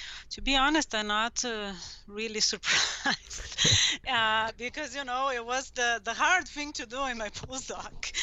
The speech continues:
Speaker 1: Uh, but yeah, you would imagine that after twenty years, it has been about twenty years that I joined George's lab, um, that we would have been able to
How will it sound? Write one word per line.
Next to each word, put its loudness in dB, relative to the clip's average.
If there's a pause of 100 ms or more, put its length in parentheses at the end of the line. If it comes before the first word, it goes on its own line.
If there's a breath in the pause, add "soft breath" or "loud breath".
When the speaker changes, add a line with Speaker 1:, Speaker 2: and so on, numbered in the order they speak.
(400 loud breath)
Speaker 1:
Uh, 0
but 0
yeah, 4
you -2
would 0
imagine 0
that 0
after -4
twenty -4
years, 2
it -6
has -8
been -10
about -6
twenty -6
years -2
that 0
I -2
joined -2 (160)
George's 0
lab, -4 (680 loud breath)
um, -4 (540)
that 4
we -2
would -2 (320)
have 2
been 0 (160)
able 0
to -2